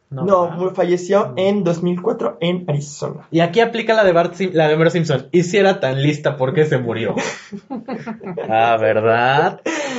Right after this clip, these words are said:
Speaker 2: Las
Speaker 1: Sé que
Speaker 2: fases
Speaker 1: lo pensaron.
Speaker 2: Sé que lo pensaron.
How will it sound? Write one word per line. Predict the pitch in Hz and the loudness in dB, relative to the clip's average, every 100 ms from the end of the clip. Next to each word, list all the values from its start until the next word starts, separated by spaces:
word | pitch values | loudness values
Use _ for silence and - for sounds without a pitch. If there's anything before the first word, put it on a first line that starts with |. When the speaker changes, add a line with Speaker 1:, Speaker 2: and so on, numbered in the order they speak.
| 214 - - | -6 -6 -2
Speaker 2:
Las | - 202 | 2 2
Speaker 1:
Sé | - | 0
que | |
Speaker 2:
fases | 208 208 175 160 139 | 0 2 2 4 2
Speaker 1:
lo | 127 | 2
pensaron. | 120 117 113 101 95 | -2 0 -2 -2 -6
Speaker 2:
Sé | 165 175 147 | -4 0 2
que | 151 | 2
lo | 139 | 2
pensaron. | 139 131 135 131 135 | 0 -2 0 2 2